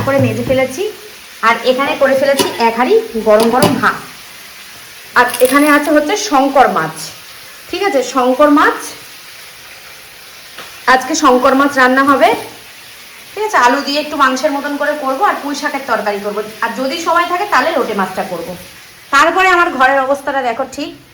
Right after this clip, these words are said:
কালকে শান্টু বন্ধুরা এসেছিলো, শান্টুর বন্ধুরা ভিডিও করেছে, এই গামলা প্লেট নোংরা করেছে। এইগুলো হচ্ছে কাঁচা ধোয়ার,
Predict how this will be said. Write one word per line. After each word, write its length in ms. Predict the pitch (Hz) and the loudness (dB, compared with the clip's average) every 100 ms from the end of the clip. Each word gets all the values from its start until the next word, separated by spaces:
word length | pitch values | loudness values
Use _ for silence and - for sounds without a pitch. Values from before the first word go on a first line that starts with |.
| - - - | -20 -20 -4
কালকে 280 | 262 277 320 | 0 0 0
শান্টু 320 | 311 285 285 | 0 0 -2
বন্ধুরা 420 | 302 285 277 320 311 | -2 -2 0 0 0
এসেছিলো, 300 | 302 311 320 | -2 -4 -4
শান্টুর 320 | 302 269 285 | -2 -4 -4
বন্ধুরা 480 | 277 277 285 294 294 - | -4 -4 2 2 2 -4
ভিডিও 240 | 240 247 294 | -10 -8 -4
করেছে, 320 | 285 285 294 | -2 -2 -2
এই 260 | 330 254 254 | -2 0 0
গামলা 480 | 247 247 262 262 269 | 2 2 2 2 2
প্লেট 380 | 262 262 269 269 - - - - - | 0 -2 -4 -8 -18 -20 -20 -20 -12
নোংরা 240 | 233 226 214 | -6 -6 -6
করেছে। 360 | 196 180 180 180 - - _ - - _ - - - - - - - - | -8 -12 -14 -18 -20 -20 _ -20 -20 _ -20 -20 -20 -20 -20 -20 -20 -12
এইগুলো 360 | 277 311 330 349 | -4 -4 0 2
হচ্ছে 300 | 349 339 359 | 2 0 -2
কাঁচা 340 | 339 262 330 | 0 0 0
ধোয়ার, 260 | 302 311 | 2 2